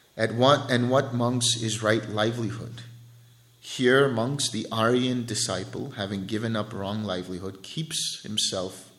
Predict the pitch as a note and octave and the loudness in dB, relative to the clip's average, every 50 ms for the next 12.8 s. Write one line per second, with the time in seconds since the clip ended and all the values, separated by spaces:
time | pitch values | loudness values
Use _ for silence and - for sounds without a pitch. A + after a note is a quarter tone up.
0 | _ _ - - G2+ F#2+ G2+ F#2+ F#2+ G#2 A2+ A#2 A2+ A#2 - G2+ F2 - - - | _ _ -10 -8 -6 -6 -6 -6 -2 -2 -2 -2 -2 -6 -10 -12 -12 -12 -14 -16
1 | - - - - - - - - - - - - - - - - - - - _ | -18 -18 -18 -10 -6 -6 -4 -4 -6 -8 -10 -14 -14 -16 -18 -20 -20 -20 -20 _
2 | _ _ _ _ _ _ _ _ _ _ _ _ _ _ _ _ _ _ _ - | _ _ _ _ _ _ _ _ _ _ _ _ _ _ _ _ _ _ _ 0
3 | - C3+ B2+ - D3 C#3 C#3 C#3 C3+ C3+ B2+ B2+ B2 B2+ C3 D3+ D3+ - - B2+ | 2 2 2 6 8 10 10 10 8 8 4 4 4 4 4 4 4 4 4 2
4 | B2 - - - A2+ A2+ A#2 A#2+ A#2+ A#2+ - - C3 - A2 G#2+ - - B2 B2 | 2 2 0 2 4 6 6 6 6 6 4 2 0 -2 -2 -2 -2 -2 0 0
5 | B2+ A#2 A#2+ A2+ A#2 G#2+ G2 G2+ G#2 G#2+ G#2 G2+ G#2+ G#2+ G#2 - - G2 G2+ - | 0 0 -2 -2 0 0 2 2 2 0 -2 -2 -2 -2 -2 0 -2 -4 -2 -4
6 | G2 G2+ G2 - - - A2+ A#2 A2+ A#2+ B2+ C#3 C#3+ B2+ - A2 - - - - | -6 -4 -4 -4 -2 -2 -2 -2 -2 -2 -2 -2 -2 -4 -6 -10 -10 -12 -14 -18
7 | - - - - - _ _ _ _ _ _ _ _ _ _ _ _ _ _ _ | -20 -20 -20 -20 -20 _ _ _ _ _ _ _ _ _ _ _ _ _ _ _
8 | _ _ _ _ - G2+ G2+ G#2 G#2 G#2 - G#2+ G#2 - - - G#2+ G2+ G2+ G2+ | _ _ _ _ 0 2 4 4 4 2 0 0 0 0 2 2 2 2 2 0
9 | G2+ G2+ G2+ - G#2 G#2 G#2 G#2 G2+ - G2+ G2 F#2+ G2 G2+ G2+ G2+ - - - | 0 -2 -4 -6 -4 -4 -4 -4 -4 -6 -4 -4 -2 -2 -2 -4 -6 -10 -16 -20
10 | - - _ _ _ _ _ _ - _ _ - A#2 G#2+ G#2+ G#2+ G#2 G#2 G2+ G2+ | -20 -20 _ _ _ _ _ _ -20 _ _ -6 -2 -2 0 0 0 -2 -2 -4
11 | G2 - - - F#2 F#2 G2 G2 G2+ F#2+ F#2+ G2 F#2+ F#2+ F#2+ F2+ F#2 F#2 - F#2 | -4 -4 -4 -2 -2 -2 -2 -4 -6 -8 -8 -8 -8 -8 -8 -8 -10 -10 -10 -8
12 | F#2 F#2 F#2 F2 - - - - F2+ F2 F2 F2+ F2+ F2 - E2 | -8 -8 -8 -8 -10 -10 -10 -10 -12 -10 -10 -10 -10 -10 -12 -14